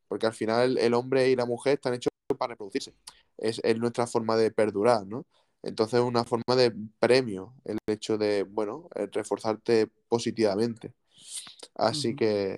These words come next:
Speaker 1: eso, ahí queda mi teoría. Eh,
Speaker 2: Vale.
Speaker 1: vamos con Mel y, y ya comenta si quieres la anécdota.
Speaker 2: Por supuesto,
Speaker 1: Que,
Speaker 2: vamos
Speaker 1: que no la
Speaker 2: con,
Speaker 1: hemos escuchado
Speaker 2: con Mel.
Speaker 1: todavía. Mel,
Speaker 2: Vamos allá.
Speaker 1: bienvenida.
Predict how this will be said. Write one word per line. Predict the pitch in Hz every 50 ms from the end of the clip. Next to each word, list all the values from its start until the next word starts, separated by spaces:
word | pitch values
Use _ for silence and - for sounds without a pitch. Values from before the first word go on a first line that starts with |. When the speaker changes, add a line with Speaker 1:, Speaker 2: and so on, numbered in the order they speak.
| - -
Speaker 1:
eso, | - 117 - - - - -
ahí | - 104
queda | - 101 98 98 101
mi | 98 98
teoría. | - 104 92 90 98 131 - _ _ _ _ _ - - - - _ _ _ _ _ _ _ _ _ _ -
Eh, | - 110 107 104 101 98 98 101 110 123 _ -
Speaker 2:
Vale. | 170 165 151 139 131 - -
Speaker 1:
vamos | 117 127 160 160 -
con | - 165 151 147 147
Mel | 180 202 196 180
y, | 147 139 131 120 - 120
y |
ya | 120 131 139 139
comenta | - 143 143 143 139 135 135
si | 131 - 127
quieres | 135 139 135 135 135 131 131
la | 131 127 127
anécdota. | 147 165 170 139 110 107 98 - - _ _ _ _ _ -
Speaker 2:
Por | 175 180 -
supuesto, | - 185 156 - 147 135 - - 220 254 254
Speaker 1:
Que, | - _ _ _ -
Speaker 2:
vamos | 151 160 - - 151 -
Speaker 1:
que | - 156
no | 147
la | 151
Speaker 2:
con, | 156 147 135
Speaker 1:
hemos | 131 135 131 131
escuchado | - - 156
Speaker 2:
con | 160 170
Mel. | 233 240
Speaker 1:
todavía. | 117 131 139 127 - _ _ _ _ _ _ _ _ _ _ _ _ _ _ _ _ -
Mel, | 113 107 113 123
Speaker 2:
Vamos | 135 139 143
allá. | 131
Speaker 1:
bienvenida. | 120 123 120 117 123 127 120 110 98 104 113